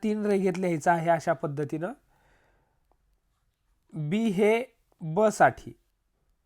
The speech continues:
त्यानंतर सी, सी हे क किंवा स साठी. त्यानंतर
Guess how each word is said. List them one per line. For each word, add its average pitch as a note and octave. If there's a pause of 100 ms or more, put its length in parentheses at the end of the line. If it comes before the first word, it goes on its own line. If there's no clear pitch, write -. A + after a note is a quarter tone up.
(880)
त्यानंतर G3 (380)
सी, - (1080)
सी A3+
हे G3+ (1300)
क A3+ (1400)
किंवा G3+ (640)
स A3+
साठी. - (3000)
त्यानंतर G#3+